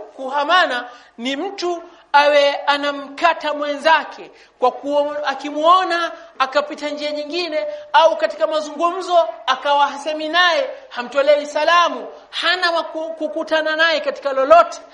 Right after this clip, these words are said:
hataki chochote cha no-, kinachohusiana naye. Watukufu Islam, na hapa kuna tambihi mbili kama alivyosema, uh, Sheikh Abdul-, Abdullah ibn Abdurrahim Al-Bukhari rahimahu-, uh, hafidhahullah,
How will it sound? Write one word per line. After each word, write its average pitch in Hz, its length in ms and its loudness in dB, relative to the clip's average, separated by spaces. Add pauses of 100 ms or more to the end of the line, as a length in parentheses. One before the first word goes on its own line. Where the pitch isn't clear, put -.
(120)
hataki 302 500 -2
chochote 311 520 0
cha 262 160 -4
no-, 247 120 -8
kinachohusiana 214 680 -2
naye. 165 260 0 (2750)
Watukufu 285 460 -6
Islam, 262 440 2 (320)
na 240 100 -4
hapa 302 360 2
kuna 262 260 -6
tambihi 254 480 -4
mbili 277 300 -2
kama 254 200 -2
alivyosema, 233 520 -2 (400)
uh, 208 320 -8
Sheikh 233 240 -4
Abdul-, 208 400 -10
Abdullah 202 440 -4
ibn 190 180 -14
Abdurrahim 196 800 -6 (100)
Al-Bukhari 196 600 -4
rahimahu-, 180 520 -8
uh, 180 320 -2
hafidhahullah, 185 720 0